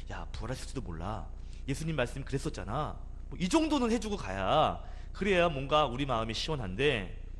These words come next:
그런데 오늘 성경은 말하기를 "다시 살아나-, 살아나리라" 하신 그 말씀을 아직 알지 못하더라. 부활을 아직 알지 못했다라고 말하고 있는 겁니다. 저는요,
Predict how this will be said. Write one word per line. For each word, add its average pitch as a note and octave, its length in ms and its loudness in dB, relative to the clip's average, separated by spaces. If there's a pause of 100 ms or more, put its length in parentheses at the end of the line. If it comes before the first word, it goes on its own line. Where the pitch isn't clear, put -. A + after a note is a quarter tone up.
(560)
그런데 C#3 260 0
오늘 C3+ 240 0
성경은 E3+ 400 0
말하기를 G#2+ 640 2 (380)
"다시 D#3+ 320 0
살아나-, E3+ 580 2 (140)
살아나리라" D3+ 1000 4 (280)
하신 F#3+ 360 2 (280)
그 - 140 -2
말씀을 A2+ 840 -2 (400)
아직 A#2+ 420 -4 (460)
알지 G2 280 -8
못하더라. A2 640 -6 (800)
부활을 G#2+ 640 -2 (640)
아직 - 340 -6
알지 F#2 300 -6
못했다라고 A2+ 1120 -2 (400)
말하고 F#2+ 300 -2
있는 F2+ 220 -2
겁니다. - 400 -6 (260)
저는요, C3 560 0